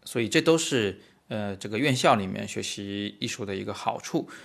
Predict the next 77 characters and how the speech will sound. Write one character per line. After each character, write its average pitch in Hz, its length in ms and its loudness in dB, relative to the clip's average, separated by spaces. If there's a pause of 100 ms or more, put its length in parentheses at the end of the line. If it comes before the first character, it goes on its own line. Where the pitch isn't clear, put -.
(320)
所 - 220 2
以 170 60 6
你 113 140 6
如 117 120 2
果 123 240 6
一 110 60 -2
定 165 80 2
要 156 100 8
我 104 140 4
给 101 120 -4
出 - 140 -2
一 160 100 4
个 120 280 6
这 104 120 -8
个 101 380 -2
建 220 220 4
议 135 80 4
的 104 80 -4
话 104 100 -2
呢， 101 140 -2
我 101 100 -6
当 123 140 4
然 135 120 2
建 131 240 0
议 101 140 -2
你 101 60 -10
还 104 120 -8
是 107 60 -2
去， 107 220 -10
去 104 400 -6
院 120 180 4
校 110 180 4
去 - 520 -6
学 117 260 0
一 143 60 2
下 165 200 2 (320)
啊， 113 160 6
因 117 180 2
为 117 300 4 (380)
自 180 160 4
学 110 140 4
摄 123 120 2
影 104 120 2
这 110 80 0
件 120 100 2
事 123 140 -2
呢， 101 140 0
难 98 260 0
度 117 400 0
很 98 180 -6
大 117 120 0 (280)
啊， - 140 -14
而 - 100 -10
且 113 80 -10
它 117 100 -4
对 123 140 2
你 101 80 2
的 98 80 -2
自 110 140 -4
制 135 120 0
力 143 240 0
啊， 98 240 2 (380)
对 120 180 4
你 104 200 0
这 107 100 -4
个 101 160 -8
学 - 140 -2
习 120 100 0
方 143 160 6
向 160 80 2
上 120 100 2
的 101 60 2
把 - 160 -6
握 107 140 -6
都 113 100 -2
会 117 140 0
有， 107 240 -2